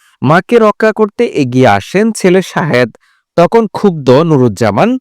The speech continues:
নিজ ছেলের বুকে ডান পাশে ছুরিকাঘাত করেন।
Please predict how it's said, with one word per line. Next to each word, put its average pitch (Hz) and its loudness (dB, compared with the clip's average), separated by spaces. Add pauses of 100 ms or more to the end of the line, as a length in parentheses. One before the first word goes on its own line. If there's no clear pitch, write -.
(260)
নিজ 180 4
ছেলের 196 2
বুকে 127 0
ডান 113 0
পাশে 101 -4 (140)
ছুরিকাঘাত 104 0
করেন। 117 2